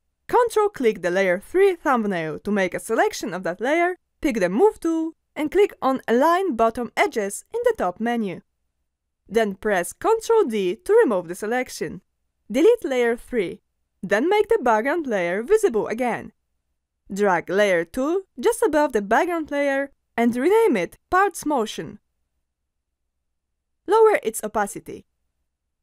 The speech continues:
Let's add some contrast now. Press D to reset the swatches,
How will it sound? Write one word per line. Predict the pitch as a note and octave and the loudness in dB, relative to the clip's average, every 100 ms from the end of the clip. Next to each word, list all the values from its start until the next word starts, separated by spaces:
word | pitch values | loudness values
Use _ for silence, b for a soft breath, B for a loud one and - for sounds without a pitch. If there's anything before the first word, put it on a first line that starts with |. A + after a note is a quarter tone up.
| _ | _
Let's | G4+ C5 - - | 0 0 -2 0
add | A#3+ A#3 | 0 0
some | - A#3+ | -2 -4
contrast | - D4 D4+ - E3+ - | -2 0 0 -2 -4 -4
now. | F#3+ E3+ D#3+ - _ _ _ _ | -6 -6 -8 -14 _ _ _ _
Press | A#3+ G3+ F3 | 0 2 0
D | E3 D#4 G4 G4+ | 2 4 4 2
to | A#3+ | -2
reset | G3+ G#3+ E3+ | 0 0 -4
the | E3+ | -6
swatches, | - D#4 F#4+ F#4+ F#4 - | -2 -2 0 -2 -4 -6